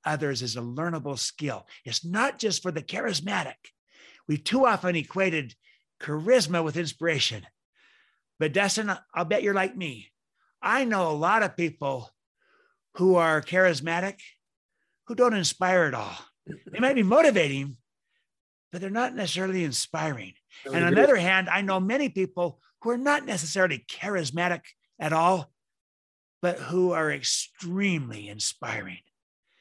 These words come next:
Speaker 1: because of who they are. Your very question to start off these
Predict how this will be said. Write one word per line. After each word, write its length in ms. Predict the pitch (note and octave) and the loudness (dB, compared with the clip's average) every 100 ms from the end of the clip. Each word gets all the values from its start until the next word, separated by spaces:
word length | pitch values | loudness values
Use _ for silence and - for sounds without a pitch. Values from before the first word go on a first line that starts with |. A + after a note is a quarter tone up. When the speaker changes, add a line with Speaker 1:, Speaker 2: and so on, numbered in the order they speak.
| _ _ _ _ _ | _ _ _ _ _
Speaker 1:
because 380 | C3+ - E3+ D#3 | -10 0 0 2
of 160 | B2+ - _ _ _ _ _ - | -2 -8 _ _ _ _ _ -20
who 300 | - F3 F#3+ | -6 2 4
they 180 | E3+ D#3+ | 4 4
are. 280 | D3+ C#3 G#2+ | 4 2 0
Your 140 | A#2 | -6
very 280 | A#2+ E3+ D#3 | 0 0 0
question 400 | - F3+ D3+ C#3+ | -2 -2 -2 -8
to 60 | A2+ | -10
start 300 | - D#3+ D3+ | -4 -2 -2
off 220 | C3+ - | -4 -6
these 300 | D3 B2+ - | -10 -8 -10